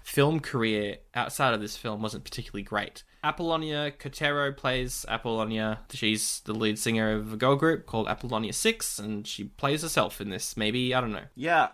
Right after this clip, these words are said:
Speaker 2: I, it was, uh, it was weird, 'cause,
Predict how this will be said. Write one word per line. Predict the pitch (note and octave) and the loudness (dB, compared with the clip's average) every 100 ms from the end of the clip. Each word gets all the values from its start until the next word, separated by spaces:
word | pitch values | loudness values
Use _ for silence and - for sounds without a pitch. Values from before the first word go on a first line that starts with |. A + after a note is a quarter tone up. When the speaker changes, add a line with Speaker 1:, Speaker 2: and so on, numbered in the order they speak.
| - | -2
Speaker 2:
I, | C#3+ G3 G#3+ G#3+ D#3 - _ - | 2 2 2 -4 -8 -16 _ 0
it | F#3+ | 0
was, | C4+ - - - | 0 -4 -8 -4
uh, | A3+ B3 A#3 G3 | -2 0 0 0
it | E3+ | 0
was | G#3+ F#3+ | -2 0
weird, | B3+ A#3 B2 A2 | 2 2 2 -2
'cause, | - F#3 E3+ - | -4 -4 -4 -10